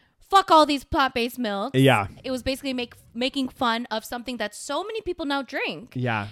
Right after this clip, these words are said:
Speaker 1: And
Speaker 2: Well, and I think, I think
Speaker 1: Yeah.
Speaker 2: honestly, if you're making a commercial, I always, like, I always, and this is just m-, m-, my own personal opinion, but I always used to cringe at the commercials that, like,
Speaker 1: Make fun of competitors.
Speaker 2: Yeah, that try to, like,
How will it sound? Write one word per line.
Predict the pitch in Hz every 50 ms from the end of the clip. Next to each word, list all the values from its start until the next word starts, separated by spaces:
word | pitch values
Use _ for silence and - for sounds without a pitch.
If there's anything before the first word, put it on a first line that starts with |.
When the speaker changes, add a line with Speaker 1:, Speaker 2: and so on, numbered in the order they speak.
| - -
Speaker 1:
And | - 247 240 240 240 240 240 240 240 233 254
Speaker 2:
Well, | - 214 240
and | 240 254
I | 262
think, | 247 294 277 -
I | - 208
think | - 269 330
Speaker 1:
Yeah. | 392 403 294
Speaker 2:
honestly, | 196 127 127 - 165 165
if | 156 151
you're | 151 139
making | 135 139 170 202
a | 208
commercial, | - - 123 104 90 92 - - 131 127
I | - 127
always, | 123 131 135 160 180 175
like, | 185 175 -
I | - 127
always, | 127 143 151 160 190 208 156
and | 143 147 147
this | 165 220 233
is | 254 208 165 _ -
just | - 120 127 - -
m-, | 131 117 120
m-, | 123 117 113
my | 110 107 104
own | 104 107
personal | 117 117 113 - 120 110
opinion, | - 110 101 98 104 113 139 165 - - - - - -
but | - 139
I | 151 131
always | 156 160 185 226 247
used | 226 226 214 - -
to | 180
cringe | - - - - - 120 110 113 113 120 127 135 143 143 - -
at | 127 117 -
the | 135 123
commercials | - 131 123 113 113 113 113 - 139 127 120 107
that, | 120 113 110 104
like, | 110 110 107 104 - - _ -
Speaker 1:
Make | 208 202 98 - -
fun | - 185 180 180
of | 180 -
competitors. | - - - 196 190 - 175 190 208 135
Speaker 2:
Yeah, | 147 143 135 131
that | 127 131 123
try | - 156 151 147
to, | 156
like, | 165 156 151